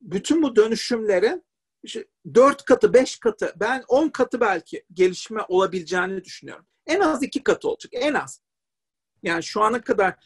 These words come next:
doksanla iki bin yirmi arası dönüşümü düşünelim kafamızda yani. Doksandan iki bin yirmiye kadar. Bak ne Apple var, hiçbir şey yok ortada da. Ne Microsoft var, ne doksanda ne var? Hiçbir şey yok. Microsoft yeni kurulmuş daha. Daha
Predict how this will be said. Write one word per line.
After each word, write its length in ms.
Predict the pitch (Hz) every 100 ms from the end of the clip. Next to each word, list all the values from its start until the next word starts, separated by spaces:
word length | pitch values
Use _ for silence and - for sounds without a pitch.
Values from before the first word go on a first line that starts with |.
| _ 196
doksanla 720 | 190 - 247 240 233 165 - _ -
iki 240 | - 233
bin 140 | 214 208
yirmi 280 | 208 220 254
arası 460 | 196 175 - 156 - _ -
dönüşümü 540 | 208 214 220 240 262
düşünelim 500 | 220 - 208 220 190
kafamızda 580 | 143 160 - 131 131 -
yani. 200 | - - - _ _ _ _ _
Doksandan 600 | 185 180 - 208 208 240 202
iki 240 | 208 202
bin 120 | 202
yirmiye 380 | 196 185 175 180
kadar. 260 | - - - _ -
Bak 140 | -
ne 140 | 185
Apple 280 | 254 233 262
var, 220 | 262 165 -
hiçbir 240 | 170 -
şey 100 | 262
yok 160 | 220 -
ortada 400 | 147 - - -
da. 80 | - _ _ _ _
Ne 140 | 180 254
Microsoft 720 | 240 240 - 240 214 190 165
var, 220 | 135 156
ne 240 | 233 233 _ _ _ _
doksanda 640 | 185 - - 214 220 226 220
ne 140 | 269 370
var? 180 | - -
Hiçbir 220 | 311 -
şey 100 | -
yok. 120 | -
Microsoft 460 | 196 233 311 359 220
yeni 220 | 220 269
kurulmuş 460 | 269 180 110 - -
daha. 180 | - - _ _ _
Daha 240 | 180 190